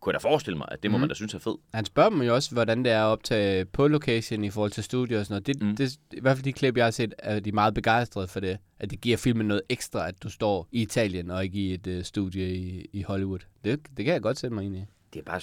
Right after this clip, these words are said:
Speaker 1: jeg synes, de er sjove, de klip der, hvor man kan mærke, de her skuespillere, skal man huske på, skal jo lave uhyggeligt mange interviews, og det er
Speaker 2: Mhm.
Speaker 1: de samme spørgsmål, og det er et
Speaker 2: Ja.
Speaker 1: luksusproblem, men det må godt nok nogle gange være lidt irriterende.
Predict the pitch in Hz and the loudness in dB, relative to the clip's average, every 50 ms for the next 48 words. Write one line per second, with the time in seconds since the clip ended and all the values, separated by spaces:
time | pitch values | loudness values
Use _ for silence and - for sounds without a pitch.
0 | - - - 92 92 - 98 - - - 98 - - 92 90 95 101 95 - 90 | -8 -10 -8 -8 -8 -8 -8 -12 -10 -10 -6 -2 2 4 4 4 2 0 -2 -8
1 | 80 - - - 85 80 - _ - - 71 - - - - _ - 76 82 82 | -10 -10 -10 -8 -8 -8 -8 _ -4 -4 -4 -4 -6 -10 -18 _ -8 -4 -4 -2
2 | 80 78 78 73 - 82 80 78 71 69 73 80 - - - _ _ - - 110 | -2 -4 -6 -6 -8 -8 -6 -4 -4 -4 -4 -6 -8 -12 -20 _ _ -6 -2 -2
3 | 107 - - 104 107 104 - - 101 85 78 78 76 71 65 - - _ _ _ | -2 -2 -2 -4 -4 -4 -2 -2 0 0 2 2 0 0 -2 -8 -14 _ _ _
4 | - - - - - 87 82 78 78 80 - - 92 90 87 - - _ - - | -16 -12 -10 -8 -6 -6 -4 -4 -4 -6 -4 -2 0 0 0 -2 -4 _ -16 -12
5 | - - 82 80 80 80 80 80 78 78 85 92 92 87 - - _ _ _ - | -8 -4 -2 -2 -2 0 0 2 2 2 2 0 -2 -4 -8 -16 _ _ _ -8
6 | 107 104 - - - - 165 165 - 123 95 76 69 64 64 64 55 - - 69 | -8 -8 -8 -10 -8 -6 -6 -4 -4 -4 -4 -2 -2 -4 -4 -6 -8 -8 -8 -6
7 | 67 67 67 69 - - - - 90 117 120 123 139 160 - 82 95 104 92 - | -6 -6 -6 -6 -10 -10 -8 -6 -4 -2 -2 -2 -2 -2 -2 -2 -2 -4 -6 -4
8 | - 87 87 - - - 90 78 73 71 - 69 73 - - _ - 95 95 101 | -2 -2 -2 -2 -2 -4 -2 -2 -2 -2 -2 -4 -4 -6 -6 _ 0 2 4 4
9 | 123 131 - - 113 - 90 92 92 104 101 87 78 73 76 76 90 98 101 101 | 4 4 4 0 -6 -6 -4 -2 0 2 2 2 0 0 0 0 0 2 4 4
10 | 95 90 90 85 85 80 78 78 80 78 78 76 65 67 62 - - 50 50 - | 4 2 2 0 -2 -2 0 0 0 0 0 -2 -2 -4 -4 -4 -4 -6 -6 -8